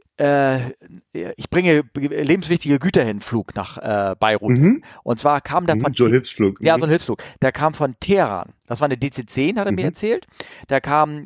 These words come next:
Speaker 1: wie auch immer, kam er von Teheran, von Teheran nach Beirut. Wahrscheinlich, weil das die einzige Strecke war, die noch, äh, die akzeptabel war, weil, naja, gut, muss ich nicht erklären, ne? Die Verbindung zwischen, zwischen Libanon und, ähm, Iran ist <laughs> relativ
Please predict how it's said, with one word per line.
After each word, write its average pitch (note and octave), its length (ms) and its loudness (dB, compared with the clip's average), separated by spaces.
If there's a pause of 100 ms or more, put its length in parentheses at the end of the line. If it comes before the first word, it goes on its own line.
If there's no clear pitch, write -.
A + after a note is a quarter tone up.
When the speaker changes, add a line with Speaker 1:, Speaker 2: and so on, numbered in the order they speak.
(140)
Speaker 1:
wie C3 320 -4
auch D#3 140 4
immer, E3+ 240 2
kam E3 220 0
er D#3 160 0
von C3+ 220 -2
Teheran, G3+ 480 0
von D#3+ 160 -2
Teheran D#3+ 380 0
nach C3 140 -2
Beirut. E3 400 2
Wahrscheinlich, C#3 420 0
weil B2 220 4
das C#3+ 200 -2
die C#3 140 -6
einzige C3 280 -4
Strecke C#3+ 340 -2
war, A#2+ 160 4
die A#2+ 140 -6
noch, A#2 260 0 (460)
äh, A#2 580 2
die A#2 320 -4
akzeptabel B2+ 600 0
war, F3 400 2
weil, A#2+ 280 4
naja, A#2+ 220 2
gut, G#2+ 120 -6
muss A#2+ 140 0
ich A#2+ 80 -4
nicht A2 100 -4
erklären, G#2 380 -2
ne? A#2 80 -2
Die A#2+ 160 -2
Verbindung B2+ 360 -2
zwischen, A2+ 560 -8
zwischen A2+ 280 -4
Libanon A#2 440 2
und, A2 360 -6
ähm, G#2 380 0
Iran A#2 360 0
ist A#2 160 -6
<laughs> - 400 -4
relativ - 140 -18